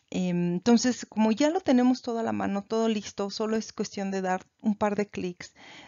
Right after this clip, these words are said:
Las referencias nos van a quedar muy bien y la, la, la pesadez o la dificultad que podemos encontrar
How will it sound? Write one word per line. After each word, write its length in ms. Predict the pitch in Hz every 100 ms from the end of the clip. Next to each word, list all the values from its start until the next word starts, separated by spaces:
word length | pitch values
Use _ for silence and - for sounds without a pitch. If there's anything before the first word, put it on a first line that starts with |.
| -
Las 160 | 202
referencias 440 | 196 196 214 208 240
nos 140 | 220
van 120 | 208
a 60 | 208
quedar 260 | 208 196 196
muy 180 | 196
bien 260 | 185 196 208
y 380 | 202 196 214 214
la, 220 | 202 185 -
la, 600 | 185 92 180 180 - 190 - _ _ _ - -
la 120 | 185
pesadez 680 | - 190 190 170 190 220 214
o 40 |
la 80 | 180
dificultad 540 | 175 202 - 180 196
que 160 | - 202
podemos 460 | - 180 185 196 208
encontrar 580 | 190 175 175 185 196